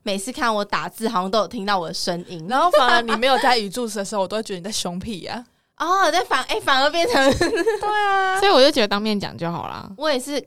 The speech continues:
Speaker 1: 个人很喜欢当面讲。
Speaker 3: 因为我真的，
Speaker 2: 当面讲，但是
Speaker 3: 嗯。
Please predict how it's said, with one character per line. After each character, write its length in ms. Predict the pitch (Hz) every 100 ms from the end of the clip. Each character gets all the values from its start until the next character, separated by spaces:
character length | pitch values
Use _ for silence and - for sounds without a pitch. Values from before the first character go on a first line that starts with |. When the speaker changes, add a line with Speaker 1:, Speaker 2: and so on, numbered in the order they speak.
| -
Speaker 1:
个 120 | 294
人 220 | 220 185
很 160 | 233 185
喜 100 | 190
欢 140 | 170
当 200 | 175 175 180
面 200 | 170 165
讲。 180 | - - 240 _ _ _ _ _
Speaker 3:
因 120 | 381
为 80 | 359
我 60 | 269
真 80 |
的， 60 | 320
Speaker 2:
当 80 | 330
面 100 | 269
讲， 220 | 254 220
但 100 | 277
是 80 | 233
Speaker 3:
嗯。 380 | 185 110 233